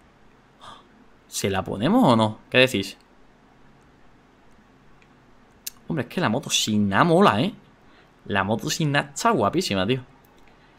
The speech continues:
Además, así como que tiene mucho verde y mucho ne-, nah, se lo dejamos así, nada, sin nada, sin nada. Me gusta mucho sin nada. Guardabarro, ¡hala! Esto también lo tenía el suscriptor, los guardabarros, tío.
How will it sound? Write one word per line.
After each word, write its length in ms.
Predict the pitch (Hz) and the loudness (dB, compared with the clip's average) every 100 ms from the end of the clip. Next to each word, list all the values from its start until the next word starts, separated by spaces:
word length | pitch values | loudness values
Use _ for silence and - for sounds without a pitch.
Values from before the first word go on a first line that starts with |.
| - | -6
Además, 260 | - 123 151 | 0 4 4
así 160 | - | 2
como 160 | - 226 | -2 -2
que 80 | 147 | 0
tiene 140 | 147 | 0
mucho 260 | 160 139 151 | 2 2 6
verde 180 | 131 127 | 6 6
y 20 | |
mucho 220 | 120 113 | 2 2
ne-, 80 | 101 | -2
nah, 200 | 98 - | -2 -2
se 120 | - | -2
lo 60 | 92 | -2
dejamos 300 | 104 117 101 | -2 -2 -4
así, 100 | 95 | -4
nada, 160 | 98 | -4
sin 180 | - 95 | -4 -4
nada, 120 | 104 | -4
sin 180 | 101 101 | -4 -4
nada. 180 | 104 95 | -2 -2
Me 100 | 98 | -4
gusta 180 | 104 110 | -6 -4
mucho 200 | 113 110 | -6 -6
sin 120 | - 101 | -6 -6
nada. 160 | 95 - - - - - | -6 -10 -18 -20 -20 -8
Guardabarro, 680 | 127 123 117 113 101 117 120 - | 2 6 8 8 6 6 4 -2
¡hala! 520 | 104 107 117 - - - - _ _ _ - _ - | -2 -2 -4 -6 -8 -20 -20 _ _ _ -20 _ -4
Esto 120 | 127 | 0
también 180 | 156 151 | 2 2
lo 60 | 131 | 4
tenía 140 | 127 | 2
el 40 | 120 | 0
suscriptor, 420 | 123 107 110 - | 0 0 0 0
los 140 | 101 | -2
guardabarros, 480 | 101 101 98 110 104 | 0 2 4 4 2
tío. 220 | - 101 | -4 -6